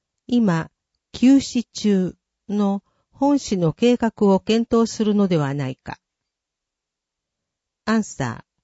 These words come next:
瀬戸の状況は把握している。本市計画の復活の可能性も考えられる。クエスチョン。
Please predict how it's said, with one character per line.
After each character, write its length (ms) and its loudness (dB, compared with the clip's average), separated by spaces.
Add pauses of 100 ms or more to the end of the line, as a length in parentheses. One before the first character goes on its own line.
(960)
瀬 200 -2
戸 120 4
の 140 4
状 180 2
況 200 0
は 200 2
把 240 -4
握 140 -10
し 100 -14
て 140 -6
い 100 -6
る。 240 -10 (640)
本 260 0
市 180 -6
計 200 0
画 280 -2
の 140 0
復 240 -2
活 240 -4
の 140 2
可 180 -2
能 140 2
性 220 -2
も 140 0
考 360 -4
え 100 -4
ら 140 -10
れ 100 -14
る。 160 -20 (2250)
ク 120 4
エ 80 2
ス 120 -12
チ 160 -8
ョ 60 -6
ン。 200 -16